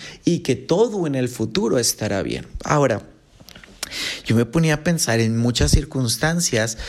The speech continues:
donde me he equivocado, donde he cometido errores, ¿no?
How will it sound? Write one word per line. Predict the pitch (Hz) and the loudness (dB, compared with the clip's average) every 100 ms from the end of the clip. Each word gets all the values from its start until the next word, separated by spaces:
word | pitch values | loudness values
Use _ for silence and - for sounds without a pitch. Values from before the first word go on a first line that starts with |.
| - - - | -12 -12 2
donde | 127 120 120 113 107 110 107 104 98 - - - - - - | 4 4 2 2 2 2 2 0 -2 -6 -14 -16 -18 -14 0
me | 127 | 2
he | 135 | 2
equivocado, | 131 - 147 156 185 175 117 | 2 -2 -2 0 2 2 2
donde | 110 107 113 | 2 0 -2
he | |
cometido | 113 135 147 - 123 131 | 0 -2 0 0 2 2
errores, | 135 165 156 110 107 - | 2 4 4 0 -4 -6
¿no? | 110 117 113 123 139 | -4 -2 0 0 -2